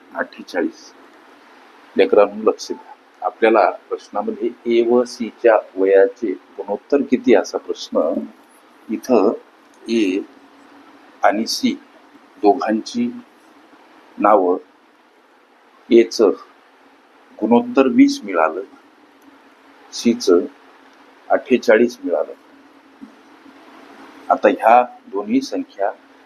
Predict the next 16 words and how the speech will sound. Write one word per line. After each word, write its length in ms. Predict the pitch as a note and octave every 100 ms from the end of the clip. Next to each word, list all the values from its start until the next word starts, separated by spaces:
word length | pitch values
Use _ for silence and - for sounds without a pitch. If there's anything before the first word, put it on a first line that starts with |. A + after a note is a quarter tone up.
| _ A2
एका 240 | A2+ G#2+
पाड्यात 340 | - D#2+ D#2 - _ _ _ _ _ _ _ _ _ _ _ _
कोणत्या 320 | A#2 A#2 A#2+ A2
हो? 260 | G2+ G#2 G#2 _ _ _ _ _ _ _ _ _ _ _ -
तर 200 | G#2+ F#2 - - _ _ _ _ _ _ _ _ _ - - - - - - -
चारा 300 | G#2 G2+ A2+
पंच 380 | A#2 A2+ A#2 C3+
वीस 440 | C3 C#3 - - - _ _ _ _ _ _ _ _ G2
आणि 280 | G2 A2 B2 - - - - _ - - - - -
चार 280 | - G2+ A2 G#2+
गुणिला 380 | G#2 G#2+ A2 A#2
बारा 380 | G2+ G2 F#2 E2 _ _ _ _ _ - _ _ _ -
अठ्ठेचाळीस. 720 | A#2 - C3 - F2 E2 - - - - _ _ _ _ _ - - - - - -
ए 200 | G#2 G#2+ A2+
व 100 | C3
सीच्या 460 | - A2 - G#2+